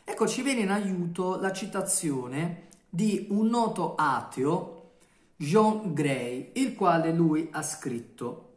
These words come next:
cito testuali parole: "L'umanesimo moderno è la fede che l'umanità possa conoscere la verità attraverso la scienza e quindi essere libera.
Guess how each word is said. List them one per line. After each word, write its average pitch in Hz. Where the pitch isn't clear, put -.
cito 170
testuali 131
parole: 98
"L'umanesimo 247
moderno 117
è 208
la 180
fede 143
che 175
l'umanità 185
possa 165
conoscere 160
la 123
verità 139
attraverso 175
la 147
scienza 117
e 202
quindi 226
essere 185
libera. 120